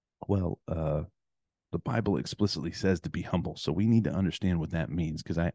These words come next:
I think I know what they mean by it, and they mean good. They're well-intentioned by it. But as you're studying, you must know the word, or you won't be able to compare to the truth. You'll,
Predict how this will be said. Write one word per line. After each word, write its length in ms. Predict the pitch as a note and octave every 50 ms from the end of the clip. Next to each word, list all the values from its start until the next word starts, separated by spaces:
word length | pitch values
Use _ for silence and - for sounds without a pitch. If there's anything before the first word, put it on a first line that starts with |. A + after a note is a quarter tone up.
| -
I 80 | - G2
think 220 | - B2+ A#2 G#2+
I 60 | G2
know 120 | F#2 F#2+ G2
what 180 | F#2+ E2 -
they 220 | D#2+ E2+ E2+ E2+ F#2
mean 280 | A2 A2 A#2 A#2+ A#2+
by 200 | A#2 B2 B2+ C#3
it, 140 | C#3+ C3+ - -
and 140 | F2+ F2+
they 60 | E2+ F2
mean 260 | F2 G#2+ A#2+ G#2 F2+
good. 340 | - G2 F#2+ F2 F2+ - -
They're 140 | - D2+
well-intentioned 720 | E2+ F2 F#2 F2+ E2 E2 - - F2+ F#2 - - D2 - - _ - - - - - _ _ _ _ _ _ -
by 100 | - -
it. 240 | - - - -
But 180 | - D#2 - - - _ _ _ _ _ _ _ _ _ _ _ _ _ _ _ _ _
as 100 | - A2
you're 140 | A2+ G#2 G2+
studying, 800 | - - - - _ - - B2 B2+ B2+ A#2 G2+ F2+ F2+ F2+ - - _ _ _ _ _ _ _ _ _ _ _ _
you 180 | - G2+ G2+ G2
must 460 | F2+ F#2 F#2+ G2 A2 A#2 A2 - -
know 340 | G#2 G2 F#2+ F#2 F#2 F2+ F#2
the 100 | E2+ E2+
word, 520 | D#2+ D#2+ F2 E2+ E2+ E2+ E2+ D#2+ - - - _ _
or 440 | - F2 F2 E2 D#2+ D2+ E2 E2 - _ _
you 120 | - -
won't 260 | F2+ F2+ G2 G2+ - F#2+
be 240 | - E2+ E2+ F#2+
able 160 | F#2 E2+ F2 E2+
to 120 | F2+ F2 -
compare 400 | - - - - F#2 G2 F#2+ F2+
to 80 | E2 E2+
the 140 | E2 F2 E2
truth. 460 | - - - G#2 F2 D2+ - - -
You'll, 260 | - - F2 - -